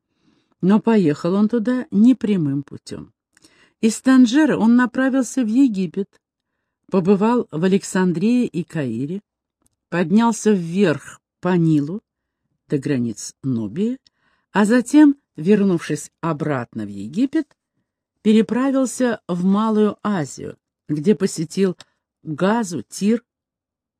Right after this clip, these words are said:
тогда сильно укреплённый город, и через Тивериаду и Баальбек-Небек проехал в Дамаск.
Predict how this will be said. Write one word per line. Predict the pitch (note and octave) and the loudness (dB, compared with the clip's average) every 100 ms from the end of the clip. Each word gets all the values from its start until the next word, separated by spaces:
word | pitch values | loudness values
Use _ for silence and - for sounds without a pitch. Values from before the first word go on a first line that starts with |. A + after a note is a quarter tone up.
| _ | _
тогда | - D3+ C#3 D#3+ E3 - | -6 -4 -2 -2 -2 -4
сильно | - F3 D3+ D3 | -6 -4 -2 -2
укреплённый | - C#3+ - C#3+ C3 C#3 C3 - | -4 -8 -6 -2 -2 -2 -4 -6
город, | C3+ C#3+ B2 - _ _ _ _ _ _ _ _ _ | -6 -4 -4 -8 _ _ _ _ _ _ _ _ _
и | B3+ | 0
через | B3 C#4+ B3+ B3 - - _ _ | 0 2 2 2 -4 -18 _ _
Тивериаду | - D3 B2+ - F3 A#3+ A#3 D#4+ - _ _ _ _ | -2 -2 -2 -6 -4 -2 0 0 -2 _ _ _ _
и | - A#2+ A#2 | -8 -6 -4
Баальбек-Небек | C3 E3 D3 C#3 C#3 A2+ - - - _ _ - C3+ D#3+ D4+ D#4+ - _ _ | -2 0 0 -2 -6 -10 -10 -20 -20 _ _ -4 -4 -2 -2 -2 -6 _ _
проехал | - A3 C#4 - | -6 -2 -4 -6
в | A#3+ | -10
Дамаск. | F#3 F3 G2+ - | -8 -8 -8 -14